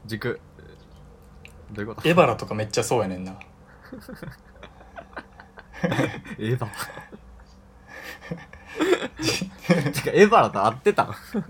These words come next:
Speaker 2: やってない。だからTwitterとかやけど。
Speaker 1: あ、なるほどね。
Speaker 2: で、け-、結局エバラさ、その塾講のバイトを経て、
Speaker 1: うん。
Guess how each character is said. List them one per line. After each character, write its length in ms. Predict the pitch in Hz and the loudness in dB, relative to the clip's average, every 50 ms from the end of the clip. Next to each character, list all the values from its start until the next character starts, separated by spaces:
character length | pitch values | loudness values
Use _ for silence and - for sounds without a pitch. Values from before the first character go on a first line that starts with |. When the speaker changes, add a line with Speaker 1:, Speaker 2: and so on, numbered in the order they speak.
| - - 202 214 - - - - - - - 339 302 - - | -8 -16 -16 -16 -16 -18 -18 -14 -12 -10 -8 -8 -8 -2 4
Speaker 2:
や 160 | 139 139 151 | 6 6 6
っ 60 | 147 | 6
て 80 | - 151 | 6 4
な 60 | 123 | 4
い。 80 | - 127 | 8 10
だ 80 | 131 131 | 10 10
か 40 | 127 | 10
ら 60 | 117 | 8
Twitter 520 | - - - 143 143 139 - - - 160 165 | 4 0 0 0 0 0 0 4 6 6 6
と 60 | - | 6
か 80 | - 107 | 2 -4
や 60 | 98 | -4
け 80 | 95 92 | -4 -4
ど。 200 | 98 92 92 - - | -6 -6 -8 -6 -4
Speaker 1:
あ、 160 | 143 139 135 | -2 0 0
な 100 | 123 117 | 0 0
る 60 | 127 | -2
ほ 100 | 135 123 | -4 -4
ど 80 | 127 127 135 | -6 -6 -6
ね。 40 | 156 | -4
Speaker 2:
で、 80 | - 127 | -2 4
け-、 140 | - 185 190 190 - | 4 4 4 4 2
結 180 | - - 185 185 | 2 2 4 4
局 160 | 202 185 190 | 6 6 8
エ 100 | 185 196 | 8 8
バ 120 | 185 160 120 | 8 8 6
ラ 80 | 110 | 6
さ、 120 | - - 107 | 2 -2 -4
そ 140 | - 113 101 | -4 -4 -4
の 100 | 98 95 | -4 -2
塾 260 | 107 127 123 - - | -4 -4 -6 -4 -2
講 160 | - 170 165 | 2 4 4
の 100 | 165 147 | 6 6
バ 120 | 156 156 | 6 6
イ 80 | 156 151 | 6 6
ト 100 | - 151 | 2 0
を 60 | 147 | 2
経 100 | 156 151 | 2 0
て、 360 | - - 120 107 104 95 92 - - | -2 0 0 0 0 0 -2 -6 -10
Speaker 1:
う 40 | - 110 | -12 -10
ん。 160 | 104 101 | -10 -10